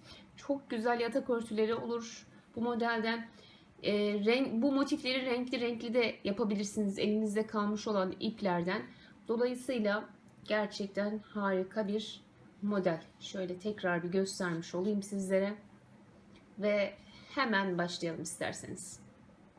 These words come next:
Şöyle ip olarak bakın Alize Angora Gold simli bu iple çalıştım.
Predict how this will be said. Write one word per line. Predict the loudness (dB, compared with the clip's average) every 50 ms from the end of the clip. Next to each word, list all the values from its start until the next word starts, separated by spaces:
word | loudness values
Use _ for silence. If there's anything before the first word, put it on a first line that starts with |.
| -20 -20 _ -20 -20 -20 -20 -20 -20 -20 -20 -20 -20 -20 -20 -20 -20 -20 -20 -20 -20 -20 -20 -20 -20 -20 -20 -20 -20 -20 -20 -20 -14
Şöyle | -10 -6 0 4 6 6 6 6 4 4
ip | 2 0 4 4
olarak | 6 8 10 8 8 6 2 -6 -12 -20 -20 -20 -20 -20 -20 -10 -4
bakın | -2 -2 -2 -2 -4 -6 -6 -8 -4 -2
Alize | -2 0 0 0 -2 0 0 -2 -2 -4 -2
Angora | -2 0 0 2 2 2 2 2 2
Gold | 0 0 0 0 0 0 -2 -6 -18 -20 -18 -14
simli | -10 -10 -6 -4 -2 0 0 0 0 -2 -4 -6 -10 -14 -20 -20 -20 -20 -20 -20 -20 -20 -20 -20 -14 -8
bu | -6 -4
iple | -4 -4 2 2 2 2
çalıştım. | 2 -2 -2 -2 -2 -4 -4 -4 -6 -8